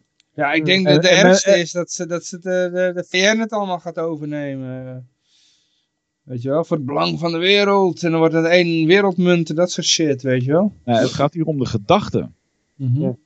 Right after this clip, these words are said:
Speaker 3: De, je hebt de anti-gedachte en de compliance-gedachte.
Speaker 1: Mhm.
Speaker 2: Ja.
Speaker 3: En, eh, het is of-of. Terwijl ik denk dat een mens
Speaker 1: Ja.
Speaker 3: bestaat uit en en.
Speaker 2: Ja,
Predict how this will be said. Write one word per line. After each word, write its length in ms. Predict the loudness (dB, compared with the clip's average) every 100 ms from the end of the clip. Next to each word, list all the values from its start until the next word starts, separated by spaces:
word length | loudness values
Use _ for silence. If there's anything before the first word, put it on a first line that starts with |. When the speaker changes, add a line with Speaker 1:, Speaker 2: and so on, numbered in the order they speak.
| _ _ _ _ _ _
Speaker 3:
De, 240 | -2 0 4
je 80 | 2
hebt 140 | 2
de 60 | 0
anti-gedachte 920 | 2 2 2 -2 0 4 4 4 0
en 320 | 0 0 2
de 140 | 4 4
compliance-gedachte. 1300 | 2 2 2 4 2 0 -4 -4 -2 -2 -2 -4 -4 _ _ _ _ -6
Speaker 1:
Mhm. 220 | -2 0
Speaker 2:
Ja. 120 | 0 -2 _ _ _ _ _ _ -4
Speaker 3:
En, 560 | 2 4 4 2 0 -8 -12
eh, 260 | -6 -4 -2
het 160 | 0
is 120 | 2 4
of-of. 640 | 4 2 4 2 2 -8 _ _ _ _ _ _ _ _ _ _ _ _ _ _ _ _ _ _ _ _
Terwijl 260 | 0 4 4
ik 120 | 4
denk 200 | 2 2
dat 160 | -2 0
een 120 | 4
mens 220 | 4 2
Speaker 1:
Ja. 60 | -2
Speaker 3:
bestaat 720 | -2 -2 0 2 2 0 -6
uit 500 | -2 0 0 -4 -12
en 160 | -12 -8
en. 280 | -2 -2 -4 _ _ _ _
Speaker 2:
Ja, 220 | 2 2